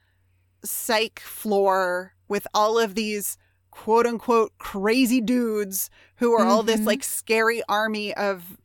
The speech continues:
Speaker 1: brainwashed, we don't know what, versus
Speaker 2: Mm-hmm.
Speaker 1: Tara, who is, you know, clearly going through it, but is also, like, being held and being cared
Speaker 2: Yeah.
Speaker 1: for and is, you know, being,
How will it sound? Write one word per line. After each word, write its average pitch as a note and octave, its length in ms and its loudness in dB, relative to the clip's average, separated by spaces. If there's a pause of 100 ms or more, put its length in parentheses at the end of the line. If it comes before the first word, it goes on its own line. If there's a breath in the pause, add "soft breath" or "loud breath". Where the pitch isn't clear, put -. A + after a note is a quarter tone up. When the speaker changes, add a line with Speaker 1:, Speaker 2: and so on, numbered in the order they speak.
(360)
Speaker 1:
brainwashed, G#3 800 0
we G3+ 140 -6
don't G#3 200 0
know F#3+ 120 -2
what, F#3+ 380 0 (360 loud breath)
versus B3 420 -2
Speaker 2:
Mm-hmm. G3+ 200 -4
Speaker 1:
Tara, G#3+ 640 0
who A#3+ 260 -4
is, A3 480 -4 (640 soft breath)
you A#3 120 -2
know, G3 140 -2 (100)
clearly F#4 320 0
going A3+ 260 2
through E4 260 0
it, G#3+ 180 0
but C#4 160 4
is C#4 120 -2
also, C#4 320 -2
like, B3+ 260 -2
being A#3+ 260 -2
held A#3 640 -2
and G#3 200 -2
being A3 380 -6
cared C#4+ 320 -4
Speaker 2:
Yeah. A3+ 200 -2
Speaker 1:
for F#3+ 440 -4
and G#3 500 -4 (580 soft breath)
is, G#3+ 600 -4 (380)
you A#3 140 -4
know, G#3 140 -2
being, G#3+ 640 -4